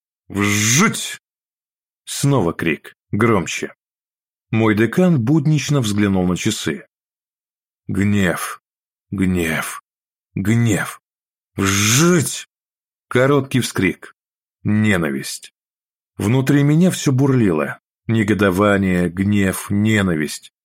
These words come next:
По крайней мере, теперь все кон-, "Вжить!" Отчаянный крик. "О боже, нет, да как он мог? Ненавижу тебя!"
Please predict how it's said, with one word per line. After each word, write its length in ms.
По 120
крайней 380
мере, 300
теперь 420
все 200
кон-, 300
"Вжить!" 880
Отчаянный 680
крик. 440
"О 140
боже, 600
нет, 440
да 100
как 400
он 80
мог? 420
Ненавижу 640
тебя!" 420